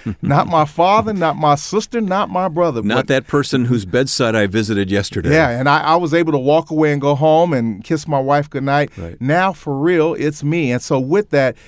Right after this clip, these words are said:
Speaker 2: yeah, you have to have a moment of clarity and then a moment of grounding, and however you absorb that and, and how that will work through your emotional process. I'm not a very emotional guy. I'm,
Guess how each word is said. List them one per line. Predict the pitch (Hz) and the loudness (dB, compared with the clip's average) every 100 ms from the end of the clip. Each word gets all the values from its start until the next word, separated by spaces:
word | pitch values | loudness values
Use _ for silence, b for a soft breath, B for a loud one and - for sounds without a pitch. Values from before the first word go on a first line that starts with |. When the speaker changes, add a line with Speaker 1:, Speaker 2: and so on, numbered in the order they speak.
| b | b
Speaker 2:
yeah, | - 156 | 0 2
you | 151 185 | 2 0
have | 180 202 | 2 0
to | - | -4
have | 160 151 | -2 -2
a | 135 | -2
moment | 127 131 156 147 113 | -2 0 0 0 -4
of | - | -6
clarity | - 175 190 117 92 95 - B B | -4 0 2 0 -4 -8 -12 B B
and | 139 | -4
then | 135 143 | 0 0
a | 127 | 0
moment | 127 147 135 | 0 0 0
of | 117 101 | -2 -6
grounding, | 113 139 151 127 113 110 b b b | 0 2 2 0 -4 -6 b b b
and | 135 | -4
however | 123 139 143 131 160 160 | -2 2 2 2 -2 0
you | 143 156 135 | -2 0 -2
absorb | 113 101 127 139 110 | -2 -6 -4 -4 -2
that | 117 110 - _ | -2 -4 -8 _
and, | 127 127 117 | -8 -6 -6
and | 123 113 | -8 -6
how | 135 135 | -4 -2
that | 131 120 | -2 -4
will | 113 | -4
work | 110 131 139 - | -2 -2 -2 -4
through | 139 | -6
your | 120 131 131 | -4 -2 -2
emotional | 123 120 131 139 127 117 | -2 -2 -2 -2 -6 -10
process. | - 143 147 147 104 95 - B B B - | -4 -2 -2 -4 -6 -6 -10 B B B -2
I'm | 156 180 | 0 2
not | 175 170 | 2 2
a | 139 | 0
very | 120 143 131 123 | 0 0 0 -4
emotional | 127 135 123 117 107 | -2 -2 -4 -6 -2
guy. | 123 117 | 0 0
I'm, | 120 | -2